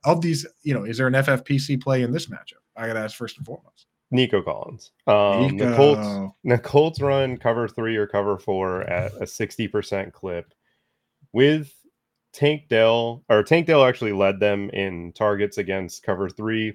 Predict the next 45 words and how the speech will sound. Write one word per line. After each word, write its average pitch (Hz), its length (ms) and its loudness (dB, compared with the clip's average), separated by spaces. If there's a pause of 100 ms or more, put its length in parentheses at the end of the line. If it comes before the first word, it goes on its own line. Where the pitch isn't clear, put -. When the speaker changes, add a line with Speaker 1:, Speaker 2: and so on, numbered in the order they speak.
Speaker 2:
but 98 160 -2
Nico 110 280 -2
Collins 98 460 0
was 80 100 -16
basically 87 360 -8
right 85 220 -6
there 87 140 -6
with 87 160 -6
him. 90 320 -10
Stroud 101 580 2
loves 98 600 -2
both 85 240 -4
of 87 80 -16
them. 95 260 -4 (400)
And 98 260 4
Nico 113 300 2
Collins 98 640 0
on 101 180 -2
the 95 80 -4
perimeter, 90 640 -6
like, 92 240 -4
we 113 80 -2
just 139 220 0
saw 147 120 4
Davante 110 340 0
Adams 98 320 0
get, 95 140 -4
like, 87 200 -6
twenty 95 320 -4
targets, 92 520 -4
and 95 160 -2
they 92 140 -2
had 90 260 -4
no 90 360 -8
answer 101 540 -8
<laughs> - 40 -20
to 139 280 0
that, 135 200 0
and 107 100 -4
that's 104 200 -2
Aiden 107 260 -6
O'Connell 101 380 -4
throwing 107 240 -4
the 107 80 -6
ball. 107 280 -2